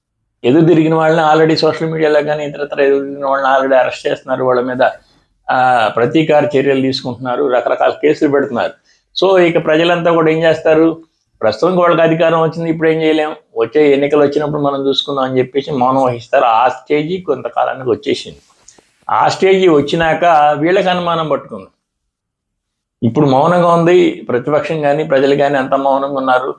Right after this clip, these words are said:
కానీ ప్రజ-, ప్రభుత్వం పట్ల పూర్తి స్థాయి సంతృప్తి లేదు అనేది ప్రభుత్వానికి సంకేతాలు అందుతున్నట్టు తెలుస్తుంది. కనుక ప్రజలు ఏమనుకుంటున్నారు? అనేక రకాల వార్తలు వస్తున్నాయి, ఎమ్మెల్యేలు దోచుకుంటున్నారని, అదని, ఇదని. So ప్రజలు ఏమనుకుంటున్నారని చెప్పేసి అనుమానం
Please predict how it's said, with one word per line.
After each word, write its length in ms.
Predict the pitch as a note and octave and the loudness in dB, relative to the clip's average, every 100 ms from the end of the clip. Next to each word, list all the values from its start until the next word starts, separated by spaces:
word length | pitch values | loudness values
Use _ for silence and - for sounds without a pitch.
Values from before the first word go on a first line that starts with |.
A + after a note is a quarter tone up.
| _ _ - | _ _ -4
కానీ 220 | B2+ E3 | 0 0
ప్రజ-, 380 | D#3+ C3 D3 E3 | 0 0 4 2
ప్రభుత్వం 560 | D#3+ - F3 E3+ F3+ E3+ | 2 0 0 0 -2 0
పట్ల 460 | D#3+ E3 F3 E3+ D#3 | -2 2 2 2 0
పూర్తి 320 | F3 - E3+ | 0 0 -6
స్థాయి 320 | - E3 D#3 | 0 0 0
సంతృప్తి 540 | - D3 D#3 D3+ - | 0 -2 -4 -6 -2
లేదు 320 | C#3 C#3+ D#3 E3 | 2 4 4 4
అనేది 340 | D#3+ D#3+ F3+ | 2 2 0
ప్రభుత్వానికి 580 | D#3 C#3 C#3+ C#3+ C#3+ C#3+ | 0 -2 0 -2 -2 -4
సంకేతాలు 500 | B2+ C3+ C3 B2 A#2 | -10 -6 -4 0 0
అందుతున్నట్టు 420 | A#2 A2+ A2 G#2+ | -2 -6 -6 -2
తెలుస్తుంది. 480 | G#2 G2+ - E2+ F#2 | -4 -4 -10 -14 -8
కనుక 600 | G#2+ B2 F3 D#3 C3 - - _ _ _ _ _ - | -8 -4 0 2 2 0 -8 _ _ _ _ _ -4
ప్రజలు 260 | C3 F#3 | 0 2
ఏమనుకుంటున్నారు? 1000 | G3 F3+ F3 E3+ D#3+ D3+ C#3+ C#3+ C3+ F#2 _ _ _ _ _ _ - | 4 2 0 0 -2 0 0 2 0 -2 _ _ _ _ _ _ -4
అనేక 220 | A#2+ D3+ | -2 2
రకాల 320 | C#3 D3+ D#3 | 2 2 2
వార్తలు 320 | D3+ D3+ D3 | 2 2 0
వస్తున్నాయి, 320 | C#3+ D3+ C#3 C3+ | -2 -2 -6 -4
ఎమ్మెల్యేలు 360 | D3 D3 C#3 | 0 0 0
దోచుకుంటున్నారని, 800 | C#3+ C#3+ D3 C#3 C3+ C3+ C3+ C#3 | 0 -2 -4 -10 -4 0 0 0
అదని, 440 | C3+ C3 C#3+ C#3 C3+ | -2 0 0 -2 -2
ఇదని. 340 | C3+ A#2 - - | -2 -2 -6 0
So 100 | D3+ | 0
ప్రజలు 340 | D#3 B2+ C3+ C#3+ | 2 2 4 4
ఏమనుకుంటున్నారని 760 | C#3 C#3+ C3+ B2+ B2+ B2 B2 | 2 -2 -8 -6 -2 -2 0
చెప్పేసి 340 | A#2+ A#2+ A2+ A#2 | -2 -2 -2 -2
అనుమానం 420 | A#2 B2 B2+ | -2 -2 -2